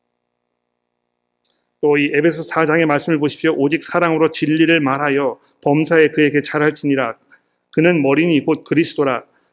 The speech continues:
그에게서 온 몸이 각 마디를 통하여 도움을 받음으로 연결되고 결합되어 각 지체의 분량대로 역사하여 그 몸이 자라며 사랑 안에서 스스로 세우느니라." 지금 성전 세우는 작업을 얘기하고 있는 것입니다.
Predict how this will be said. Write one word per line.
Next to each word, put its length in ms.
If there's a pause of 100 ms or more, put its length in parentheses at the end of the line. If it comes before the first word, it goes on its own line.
(100)
그에게서 480
온 400
몸이 280
각 200
마디를 460
통하여 340
도움을 400
받음으로 460
연결되고 640
결합되어 720 (300)
각 240
지체의 460
분량대로 560
역사하여 500
그 120
몸이 360
자라며 520 (300)
사랑 380
안에서 400
스스로 400
세우느니라." 480
지금 180
성전 460
세우는 300
작업을 380
얘기하고 360
있는 180
것입니다. 320